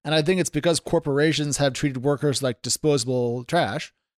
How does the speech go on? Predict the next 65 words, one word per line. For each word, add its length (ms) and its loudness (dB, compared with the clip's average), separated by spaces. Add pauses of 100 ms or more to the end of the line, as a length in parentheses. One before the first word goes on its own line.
(160)
and 200 0
workers 280 0
have 120 4
eventually 400 2
just 160 -2
said, 260 2
"Well, 240 4
if 100 2
you're 60 2
gonna 160 2
keep 180 0
laying 200 2
us 120 0
off 160 2
whenever 200 0
you 140 -2
don't 180 0
wanna 180 -2
have 140 -4
staff 300 0
anymore, 500 -2
uh, 160 2
we're 120 -2
gonna 180 -2
have 240 2
some 300 -2
personal 340 0
stuff." 400 -6 (380)
And 120 0
I 100 4
think 180 0
it's 80 -2
gonna 180 0
force 320 0
people 200 -2
to 60 -2
change 280 -2
their 100 0
work 240 -4
contracts. 560 -12
Like, 180 0
if 120 2
you 100 2
tried 220 0
to 60 -2
make 180 -2
me 80 -2
sign 320 0
a 40 0
thing 220 -4
right 180 -2
now 440 -4 (300)
that 180 -2
said, 260 0
like, 360 -4
"I 200 2
don't 400 -2
own 260 0
anything 360 -4
I 80 -2
do 180 -2
on 80 -2
my 140 -2
own 160 -4
time, 460 0